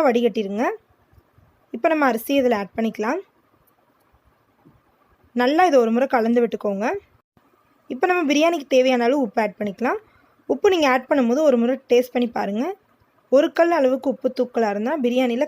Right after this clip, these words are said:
கரெக்டா இருக்கும் உப்பு. இப்ப நம்ம ஒரு ஸ்பூன் அளவுக்கு மஞ்சள் தூள் ஆட் பண்ணிக்கலாம். சின்ன ஸ்பூனுக்கு ஒரு ஸ்பூன் ஆட் பண்ணியிருக்கோம். இப்ப நம்ம குக்கரை மூடி ஒரு விசில் வர வரைக்கும் வெயிட் பண்ணலாம். ஒரு விசில்லே நம்மளுக்கு கரெக்டா வெந்துரும். இப்போ ஒரு விசில் வந்துருச்சு. நல்லா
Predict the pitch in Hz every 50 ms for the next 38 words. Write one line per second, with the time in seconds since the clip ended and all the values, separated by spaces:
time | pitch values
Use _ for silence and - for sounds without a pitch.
0 | 294 277 226 202 - _ - 226 220 214 208 - 226 208 175 _ - 254 302 453
1 | 440 _ _ _ _ _ _ _ _ _ _ _ - 277 254 - 370 359 339 320
2 | 294 254 269 294 349 - - - 320 320 294 254 233 226 233 - 320 285 247 220
3 | 226 240 233 226 - 254 233 208 202 - 226 214 202 - 226 240 302 381 370 -
4 | - - 269 285 302 - - - 247 240 233 269 294 240 208 214 - - 233 226
5 | 202 185 - 220 202 202 190 - - 311 392 427 - - _ _ _ _ _ _
6 | _ _ _ _ - 247 - 392 381 349 349 339 - 247 226 - 349 359 330 269
7 | 240 226 233 311 330 285 262 285 330 311 311 - - 330 302 269 233 220 214 214
8 | 240 240 285 254 214 202 - - 214 208 196 208 233 302 403 427 - _ _ _
9 | _ _ _ _ _ _ _ _ _ _ _ _ - - 233 262 269 320 302 262
10 | - - 262 254 302 339 320 277 233 233 247 247 - 254 233 220 214 - - 240
11 | 220 214 202 196 190 202 254 330 370 370 - - 240 233 - 302 285 240 226 226
12 | 226 226 - - 285 254 214 202 202 202 196 - - 262 233 208 214